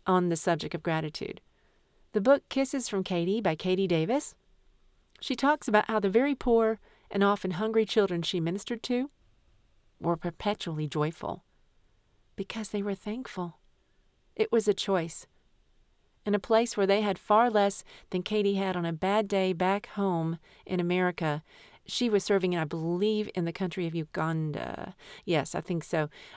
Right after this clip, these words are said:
Um, she had gone there as a young, young, maybe nineteen-year-old, I think.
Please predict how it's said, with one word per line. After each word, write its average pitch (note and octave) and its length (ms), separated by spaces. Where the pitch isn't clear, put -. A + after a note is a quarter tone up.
Um, F3 520
she A#3 200
had - 160
gone F3 180
there E3 160
as E3+ 140
a E3+ 60
young, E3+ 720
young, F3+ 380
maybe E3 380
nineteen-year-old, G3+ 760
I A3 80
think. B3+ 380